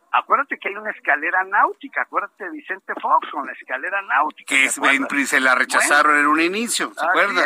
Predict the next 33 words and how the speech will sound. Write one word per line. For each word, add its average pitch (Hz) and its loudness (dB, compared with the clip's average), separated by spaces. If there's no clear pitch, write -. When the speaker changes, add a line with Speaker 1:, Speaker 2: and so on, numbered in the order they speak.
Speaker 1:
es. - -12
Y 160 -8
está 170 0
Manzanillo, 185 -2
está 127 -2
Acapulco, 202 -4
y 139 -8
luego 143 -2
bajamos 156 -2
hasta - -16
Salina 101 -14
Cruz. 320 -2
Ese - -12
es - -10
en - -4
el - -2
Pacífico. - -8
Y 240 -2
en 165 0
el 165 4
Golfo, 208 0
pues - -12
podemos 123 -10
estar 113 -4
hablando 117 -6
de 95 -18
Tampico, - -4
Tuxpan, 190 -2
bajar 139 0
al 147 -6
puerto, 185 0
después - -8
Campeche 139 -6